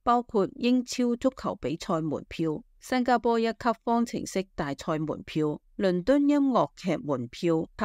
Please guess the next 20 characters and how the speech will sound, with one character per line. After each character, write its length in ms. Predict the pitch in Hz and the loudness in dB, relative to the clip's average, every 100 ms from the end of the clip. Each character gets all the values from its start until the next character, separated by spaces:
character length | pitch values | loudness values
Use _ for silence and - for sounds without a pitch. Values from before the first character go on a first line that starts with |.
| 196 | -2
私 240 | - - 285 | -2 0 2
人 200 | 180 120 | 0 0
飛 220 | 202 190 | -2 0
機 180 | 185 185 | -2 -2
票。 400 | - 170 151 - _ _ _ | -2 0 0 -4 _ _ _
呢 160 | 240 | 0
啲 160 | 254 240 | 2 0
賄 260 | - 175 196 | 0 0 2
賂 240 | 202 156 | 2 0
嘅 260 | 175 165 165 - | 2 2 0 -2
總 260 | 170 214 | -2 0
價 200 | 220 185 | 0 -2
值 180 | 190 135 - | -2 -8 -8
超 260 | - 208 | -6 -6
過 240 | 202 170 170 | -2 -2 -2
三 200 | 214 214 | -2 -2
十 120 | 196 - | -2 -2
萬 240 | 151 135 | -2 -2
美 220 | 131 135 | -4 -6
元。 260 | 151 151 | -4 -6